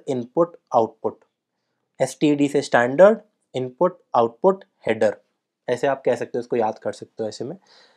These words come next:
ये रिस्पॉन्सिबल होती है हमारे ये सब चीज़ों के लिए कि printf जो हमारा फंक्शन है, जो, अ, उसको प्रिंट करता है, हमारे क्या कहते हैं, आउटपुट लेने के लिए काम आता है। scanf हमने पढ़ रखा है, इनपुट लेने के लिए बेसिक चीज़ है।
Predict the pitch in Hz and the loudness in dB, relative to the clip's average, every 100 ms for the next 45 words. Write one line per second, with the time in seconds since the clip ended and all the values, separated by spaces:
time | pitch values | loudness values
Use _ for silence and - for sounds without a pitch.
0 | _ - 139 123 175 214 190 - 143 147 | _ -16 -10 6 10 10 8 4 2 4
1 | 190 202 170 147 180 147 196 - _ _ | 4 6 6 4 4 6 4 0 _ _
2 | 131 135 139 160 147 147 143 - 117 113 | 2 6 6 6 4 2 -2 -2 -2 -2
3 | 117 101 101 - _ _ _ _ - 123 | -4 -8 -8 -12 _ _ _ _ -14 -8
4 | - 131 139 160 156 143 151 143 139 139 | -2 -2 0 0 0 2 2 4 4 2
5 | 123 120 135 123 120 _ _ _ 117 123 | 0 -2 -4 -4 -8 _ _ _ -4 0
6 | 123 120 120 _ _ _ 120 110 107 117 | 2 0 -4 _ _ _ 0 0 0 -4
7 | - 131 135 123 123 117 120 117 113 117 | -6 -2 -2 -2 -4 -2 -2 0 -2 -2
8 | 113 113 113 113 139 131 123 123 120 120 | -4 0 0 0 -4 -2 -2 -4 -4 -2
9 | 117 113 - 110 110 - _ _ _ - | -2 -2 -4 -4 -4 -8 _ _ _ -20
10 | - 139 131 151 147 131 131 131 127 117 | 2 4 6 4 4 2 0 -2 0 2
11 | 113 - 113 113 123 113 120 120 113 110 | 0 0 -2 -2 -8 -6 -6 -4 -4 -4
12 | 110 117 151 151 151 107 98 101 | -2 2 2 2 -4 -6 -8 -12